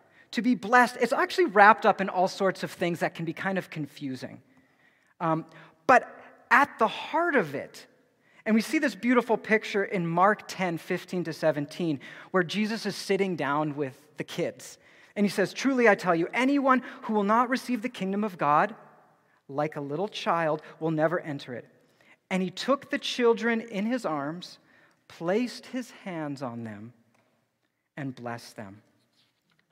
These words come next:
So let's, we're gonna dip our toe just a little bit into the idea of blessing. God's blessing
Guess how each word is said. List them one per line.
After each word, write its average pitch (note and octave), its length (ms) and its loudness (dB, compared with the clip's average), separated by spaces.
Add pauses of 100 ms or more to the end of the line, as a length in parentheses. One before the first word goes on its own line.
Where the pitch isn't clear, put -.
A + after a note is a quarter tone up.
(320)
So G3 200 0
let's, A#3+ 240 2 (120)
we're A#3+ 120 4
gonna C#4 160 6
dip B3+ 340 4
our A#3+ 120 6
toe G3+ 400 2 (280)
just C#4+ 380 2
a C4+ 40 8
little A3 400 6
bit E3 280 2 (240)
into G#3+ 300 0
the G3+ 160 4
idea F3+ 500 4
of D3 300 -2
blessing. C3 520 -8 (1300)
God's B3 400 2
blessing G3+ 680 2